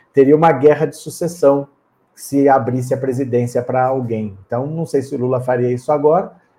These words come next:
mas ele consultou, né? Ele consultou, o Flávio Dino achou uma boa ideia, a Gleisi mesmo não quer. Vamos ver, né? Pronto. Neuza, Gleisi partiu pra cima da Michelle outro dia, Michelle se lascou. Isso aí, Neuza, você pode falar qualquer dia.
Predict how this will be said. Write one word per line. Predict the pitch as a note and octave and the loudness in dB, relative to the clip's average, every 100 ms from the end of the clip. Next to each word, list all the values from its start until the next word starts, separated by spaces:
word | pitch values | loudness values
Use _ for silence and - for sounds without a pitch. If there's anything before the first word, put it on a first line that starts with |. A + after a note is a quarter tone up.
| _ | _
mas | C4 A3+ G#3+ | -2 2 4
ele | A3 | 2
consultou, | A3 A3+ - D4+ - D3 A#2+ - _ | 0 -4 -4 -8 0 0 0 -8 _
né? | D#3+ F3+ D#3+ | -14 -10 -6
Ele | D#3+ E3 | -6 -6
consultou, | E3+ E3 E3+ E3+ F#3+ | -6 -6 -6 -2 -2
o | |
Flávio | F3+ D#3+ C#3+ | 2 0 0
Dino | C#3 C#3+ | -6 -6
achou | C#3+ D3+ | -8 -8
uma | D3 C#3+ | -6 -2
boa | D3 | 0
ideia, | D3 C#3 D#3+ F3+ | 0 0 0 -2
a | |
Gleisi | C3+ D3+ D#3 | -2 -4 -4
mesmo | D3+ C3+ D#3 | -8 -10 -10
não | F3 G3 | -12 -12
quer. | - G2+ G2+ _ _ - | -14 -14 -16 _ _ -14
Vamos | A2+ C3 G#2 | -12 -12 -12
ver, | G2 G2 | -14 -14
né? | B2 E3 _ _ _ _ _ _ _ | -16 -16 _ _ _ _ _ _ _
Pronto. | D3 C#3+ C3 - - - _ | 4 4 4 -2 -8 -14 _
Neuza, | D#3 F#3+ F3 B2+ | 4 6 8 6
Gleisi | B2 B2+ E3 F#3+ F#3+ | 4 4 6 8 6
partiu | F#3+ F3 E3+ F3+ | 6 4 4 2
pra | F#3 F#3+ | 2 0
cima | F3+ F3+ F3+ | 2 0 2
da | F3 | 2
Michelle | F3 F3 D#3+ D#3+ D#3+ | 2 2 4 4 2
outro | D#3+ D#3+ | 0 -4
dia, | B2+ C#3 | 2 2
Michelle | C#3+ B2+ C3+ - | 2 -2 -2 -4
se | - | -2
lascou. | D3 C#3+ C#3+ A#2 G2+ _ _ _ _ _ _ - | 0 0 -2 -6 -8 _ _ _ _ _ _ -8
Isso | A3 B3 | -2 2
aí, | F#3+ A#3 | 2 4
Neuza, | B3 D3 | 2 2
você | C#3 D#3+ | -2 -2
pode | F3+ E3+ | -2 0
falar | F#3 G3 | 2 2
qualquer | G3 F3 G#3+ G3 | 2 0 0 -4
dia. | C#3+ G#2+ | -4 -6